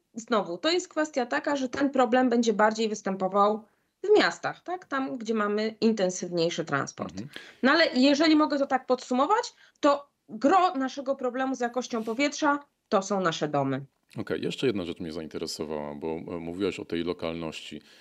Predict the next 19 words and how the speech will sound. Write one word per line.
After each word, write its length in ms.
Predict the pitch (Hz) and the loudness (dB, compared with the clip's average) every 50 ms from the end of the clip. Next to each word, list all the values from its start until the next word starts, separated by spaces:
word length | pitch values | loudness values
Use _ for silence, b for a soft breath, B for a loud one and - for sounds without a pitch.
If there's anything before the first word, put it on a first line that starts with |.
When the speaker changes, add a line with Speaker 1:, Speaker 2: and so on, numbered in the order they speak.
| b b b b - | b b b b -12
Speaker 2:
E, 320 | - 80 78 78 - - | -8 -6 -6 -6 -6 -8
czy 160 | - - - - | -12 -16 -12 -4
to 120 | - 117 | -2 -2
jest 220 | 120 107 - - | -2 -2 -4 -4
tak, 260 | - 92 92 92 87 82 | -2 -2 -2 -2 -4 -4
że 200 | 80 82 80 78 | -4 -2 0 2
Speaker 1:
Mhm. 260 | 78 - 98 - - _ _ | 2 2 2 0 -4 _ _
Speaker 2:
ta, 520 | - 82 78 82 85 82 80 78 78 80 - b b b b b b b b b b | -4 -2 0 0 0 -2 -2 -2 -4 -6 -10 b b b b b b b b b b
ten, 180 | - 92 90 82 | -4 -4 -4 -4
ten 300 | - - 101 92 92 92 | -6 -4 -4 -4 -2 -4
smog, 500 | - - - 95 98 98 90 85 - - | -6 -6 -2 0 0 0 0 0 -4 -12
który, 460 | - - 92 82 82 80 80 85 - 65 90 | -12 -8 -6 -4 -2 -2 -2 -2 -2 -2 -4
e, 40 | 85 | -4
widzimy, 500 | 78 78 82 73 82 85 85 80 76 71 | -4 -6 -10 -8 -6 -6 -6 -6 -6 -8
który 240 | - - - - 80 | -10 -12 -8 -6 -6
jest 160 | 80 - - | -6 -4 -6
opomiarowany, 920 | 78 - 80 80 80 80 80 80 78 82 82 80 78 76 73 73 73 73 - _ _ - | -8 -8 -6 -6 -4 -2 -2 -2 -2 -2 -4 -4 -4 -4 -6 -6 -6 -8 -8 _ _ -4
on 280 | 90 90 87 90 90 | 0 0 0 0 0
jest 340 | 90 87 85 - - _ | -4 -4 -6 -6 -10 _